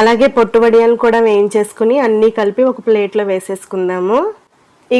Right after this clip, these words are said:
గుమ్మడికాయ వడియాలు, ఈ పొట్టు వడియాలు కూడా రైస్లో ఒట్టినే మిక్స్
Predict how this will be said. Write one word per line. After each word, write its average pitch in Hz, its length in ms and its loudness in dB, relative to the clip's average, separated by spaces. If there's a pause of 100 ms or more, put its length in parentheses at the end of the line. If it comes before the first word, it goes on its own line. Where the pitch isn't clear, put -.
గుమ్మడికాయ 226 520 2
వడియాలు, 240 480 4 (240)
ఈ - 0 - (220)
పొట్టు 214 260 -2
వడియాలు 226 380 2 (100)
కూడా 226 160 2 (140)
రైస్లో 214 400 0 (100)
ఒట్టినే 220 340 -2 (120)
మిక్స్ 196 200 -6